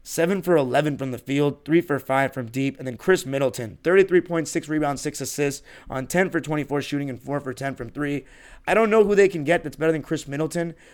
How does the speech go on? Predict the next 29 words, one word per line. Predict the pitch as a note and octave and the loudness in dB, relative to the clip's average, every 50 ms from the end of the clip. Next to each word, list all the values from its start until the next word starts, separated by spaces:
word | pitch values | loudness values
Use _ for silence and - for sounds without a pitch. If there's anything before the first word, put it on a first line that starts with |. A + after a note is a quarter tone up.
| - | -8
but | - C3+ C#3 | -4 0 0
I | |
will | C#3 D#3+ F3+ F#3 | 2 2 2 2
say | F#3 - D#3+ C#3+ | 2 0 0 0
this. | C3+ C#3+ D#3 E3 D#3+ - | 2 2 2 2 0 -2
I | C3 | -4
think | C3+ E3+ F3+ | -2 -2 0
with | F3 | -2
a | C#3 | -2
full | B2 - - D#3+ E3 | -2 -2 0 0 2
offseason, | C3+ C#3 D3+ C#3+ - - D#3+ D#3 D#3+ E3 E3+ D#3+ - _ - - - - _ - | 2 2 0 0 0 0 -2 0 0 -2 -4 -6 -10 _ -20 -20 -20 -14 _ -4
I | C3 | -2
think | D3 E3 C#3 - | -2 -2 -2 -2
he'll | E3+ D3+ | -2 0
be | C#3+ D3 D3 D3 C#3+ - - - | 2 2 2 2 2 0 -2 -4
this | C3+ C#3+ D3+ D3 - | -2 -2 -2 -2 0
good | - D#3 D3 C#3 C3 B2 A2+ - - _ - - _ - | 0 2 4 4 4 2 0 -4 -14 _ -20 -20 _ -8
again. | C#3+ C3 B2+ C#3 B2 A2+ G2+ G2 - _ - | -4 0 2 2 2 2 0 -6 -12 _ -8
Like, | B2+ A#2+ A2 - | -8 -8 -6 -6
you | C3+ | -4
know, | B2 A#2+ A#2 A#2 - - _ - - C#3 | -4 -4 -4 -4 -6 -10 _ -20 -20 -8
the, | C#3 C#3 C3+ | -6 -4 -2
the | D3 C#3+ C#3+ | -2 -2 -2
old | C#3+ D#3+ D#3+ E3 E3 | 0 2 0 0 0
Chris | - D#3 B2 - | -4 -8 -6 -6
Middleton, | C#3 B2+ A2+ G2+ - A2 - - - - _ _ | -6 -6 -6 -8 -10 -14 -18 -20 -20 -20 _ _
all-star | - C3+ C#3 C#3 C3+ - C3 A2+ | 0 2 2 2 0 -2 -6 -6
Chris | - A#2 A2 A#2 | -6 -10 -12 -12
Middleton. | A#2 G2+ - - - - | -14 -14 -14 -16 -18 -20